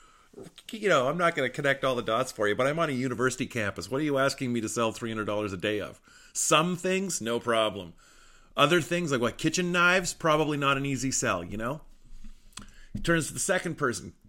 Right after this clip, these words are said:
He goes, you know, "Candidate B, what about you? Could you sell three hundred dollars product a day?" No hesitation. Person says, "Yes." <laughs>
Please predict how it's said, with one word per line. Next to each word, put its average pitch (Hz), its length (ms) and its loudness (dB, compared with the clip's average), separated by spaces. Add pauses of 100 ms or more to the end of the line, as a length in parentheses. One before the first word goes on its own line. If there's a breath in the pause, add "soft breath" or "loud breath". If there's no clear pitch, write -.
(720 soft breath)
He 123 80 -6
goes, 135 300 -2 (320 soft breath)
you 156 80 -4
know, 143 100 0
"Candidate 170 920 -2
B, 143 460 0 (760 loud breath)
what 160 160 2
about 151 180 4
you? 147 200 2
Could 95 120 -6
you 131 80 6
sell 165 200 2
three 160 220 -4
hundred 156 140 -4
dollars 151 300 -2
product 147 360 -2
a - 20 -10
day?" 151 300 -4 (260 loud breath)
No 170 220 4
hesitation. 156 580 0
Person 135 280 0
says, 117 220 0
"Yes." 113 640 2
<laughs> - 60 -18